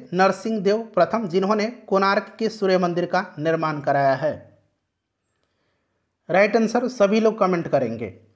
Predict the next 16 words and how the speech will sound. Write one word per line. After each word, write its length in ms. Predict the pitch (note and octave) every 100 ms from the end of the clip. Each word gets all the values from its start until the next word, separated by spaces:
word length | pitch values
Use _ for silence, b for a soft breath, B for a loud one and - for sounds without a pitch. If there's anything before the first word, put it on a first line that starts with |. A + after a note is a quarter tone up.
| _ _ _ _
किस 200 | A#3 A3+
वंश 380 | A3+ G#3+ A3 G#3+ F3+
के 80 | F3
थे 240 | E3 G#3 B3 - _ _ _
नरसिंह 460 | E3+ G3 F#3+ G#3+ G3+
देव 140 | F3+
प्रथम? 380 | F3+ E3 D#3+ A#3 - - _
तो 100 | G3+
ये 160 | A3 B3+
गंग 360 | D#3+ G#3 A#3
वंश 380 | A3 F3+ E3 -
के 160 | - C3+
थे। 240 | B2+ F#2+ b b b -
ऑप्शन 300 | F3+ - B3+
में 140 | B3+
देखिएगा, 540 | A3+ B3 A#3 G3+ B3